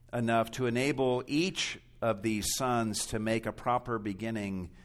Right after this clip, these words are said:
of life. Nonetheless, a-, as much as Abraham loves his sons through Keturah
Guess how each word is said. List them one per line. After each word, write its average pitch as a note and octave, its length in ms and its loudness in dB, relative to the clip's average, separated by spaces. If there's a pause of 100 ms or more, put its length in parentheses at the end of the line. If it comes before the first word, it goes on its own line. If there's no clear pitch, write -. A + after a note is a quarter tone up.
(520)
of F2+ 560 -2 (180)
life. F2+ 640 -6 (1400)
Nonetheless, C#3 720 4
a-, C3 260 0
as B2 160 0
much D#3 340 2
as C#3 300 4
Abraham A#2+ 720 0
loves B2 420 2
his A#2+ 240 0
sons G2+ 560 -2
through G#2+ 280 0
Keturah A2 600 0